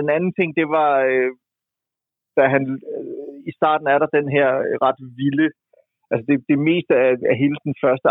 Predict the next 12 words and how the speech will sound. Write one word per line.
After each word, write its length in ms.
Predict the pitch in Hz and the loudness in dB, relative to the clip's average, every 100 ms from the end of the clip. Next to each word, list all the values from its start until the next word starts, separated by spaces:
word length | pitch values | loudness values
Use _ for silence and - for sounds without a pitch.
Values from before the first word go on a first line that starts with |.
| 131 | 2
afdeling 400 | 135 147 127 120 127 127 | 2 0 0 0 2 2
af, 80 | 120 123 120 123 | 2 0 0 0
af, 120 | 123 123 120 - _ 82 85 - | 0 -2 -4 -12 _ -20 -20 -8
af 40 | 131 - | -8 -2
filmen, 340 | 147 135 139 131 117 - 143 | -2 2 0 0 -6 -4 -2
inden 160 | 147 151 | 0 -2
de 40 | 156 | 0
kommer 180 | 139 123 - | 2 2 2
til, 120 | 131 120 - - - | 0 0 -4 -10 -6
altså 160 | 123 123 - | -2 -2 2
frem 160 | 139 - | 0 0
til 100 | - | 0